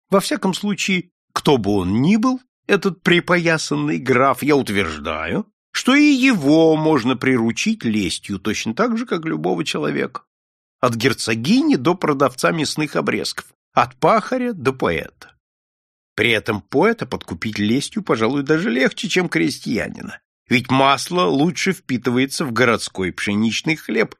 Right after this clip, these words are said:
чем в овсяную лепешку. Что касается любви, то без лести она просто немыслима. Беспрерывно накачивайте человека самообожанием, и то, что перельётся через край,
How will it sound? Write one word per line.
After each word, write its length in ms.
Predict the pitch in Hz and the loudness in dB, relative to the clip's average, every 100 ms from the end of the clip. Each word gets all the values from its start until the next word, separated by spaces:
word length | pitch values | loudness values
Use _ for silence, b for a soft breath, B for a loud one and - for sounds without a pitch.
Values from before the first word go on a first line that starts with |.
| _ | _
чем 240 | - 117 85 | -4 -2 -2
в 60 | |
овсяную 540 | 104 - 98 73 78 80 | -4 -2 -4 -4 -6 -8
лепешку. 760 | 92 - - - - - - _ _ _ _ _ _ _ _ _ _ _ _ | -8 -10 -14 -16 -18 -20 -20 _ _ _ _ _ _ _ _ _ _ _ _
Что 240 | - - | -8 -8
касается 580 | 127 131 - 156 127 - | -6 -6 -2 -4 -4 -4
любви, 480 | 127 123 131 240 247 - _ _ _ _ _ _ _ _ - | -2 -2 -2 -2 -2 -8 _ _ _ _ _ _ _ _ -2
то 80 | 160 | 2
без 180 | 165 | 2
лести 320 | 190 262 - 147 | 4 2 4 2
она 200 | 143 143 | 2 2
просто 420 | 143 160 - 143 | 2 2 2 0
немыслима. 680 | 117 90 73 - - - - _ _ _ _ _ - | 0 -2 -6 -10 -12 -20 -20 _ _ _ _ _ -4
Беспрерывно 920 | 147 185 - 196 226 240 262 226 233 | -2 0 2 4 4 4 2 2 4
накачивайте 800 | 233 214 214 180 185 175 160 175 | 4 2 0 0 -2 -4 -4 -4
человека 540 | - 147 143 165 156 | 0 4 4 4 0
самообожанием, 1120 | 151 - 147 143 123 135 107 101 82 69 - - _ _ | -2 0 2 2 2 0 0 -2 -2 -6 -10 -14 _ _
и 120 | 143 | -2
то, 180 | - 165 | 2 2
что 180 | - 127 | 2 0
перельётся 800 | 127 123 123 120 117 104 - 92 | 0 0 0 0 0 0 -4 -8
через 340 | - 127 135 | -4 -2 -2
край, 460 | - 190 208 214 | -2 2 2 2